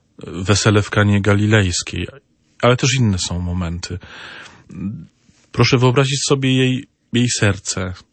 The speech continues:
które to wszystko przeżywa razem z Synem. Czyli jej ogromna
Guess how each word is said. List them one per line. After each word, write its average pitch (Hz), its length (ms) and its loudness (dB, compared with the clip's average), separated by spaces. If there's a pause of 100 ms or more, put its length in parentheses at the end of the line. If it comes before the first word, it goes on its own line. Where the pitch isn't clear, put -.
(1120)
które - 260 0
to 107 100 -2
wszystko - 320 -2
przeżywa 120 640 0 (640)
razem 101 400 2
z - 60 -2 (180)
Synem. 85 440 -2 (1800)
Czyli 113 200 2
jej 135 160 4
ogromna 127 560 4